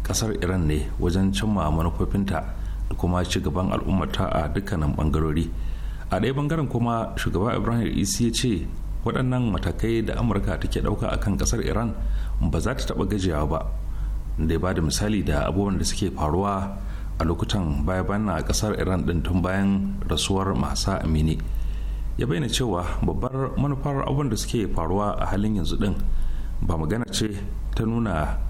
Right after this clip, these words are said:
rashin amincewa da yanayin da ƙasar take ciki ta fuskacin wasu matsaloli da aka haifar mata ba, musamman ma ta ɓangaren tattalin arziki, wanda ya ce gwamnatin ƙasar Iran ɗin tana yin iyakacin ƙoƙarinta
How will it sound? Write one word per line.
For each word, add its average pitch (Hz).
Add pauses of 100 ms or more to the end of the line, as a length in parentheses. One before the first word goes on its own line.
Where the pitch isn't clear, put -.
(140)
rashin 113
amincewa 87
da 80
yanayin 98
da 85
ƙasar -
take -
ciki - (500)
ta 95
fuskacin 98
wasu 92
matsaloli 113
da -
aka 98
haifar 80
mata 196
ba, -
musamman 87
ma 85
ta -
ɓangaren 98
tattalin 87
arziki, 90 (720)
wanda 73
ya 82
ce 101 (220)
gwamnatin 87
ƙasar 95
Iran 92
ɗin 87
tana 92
yin 82
iyakacin 92
ƙoƙarinta 127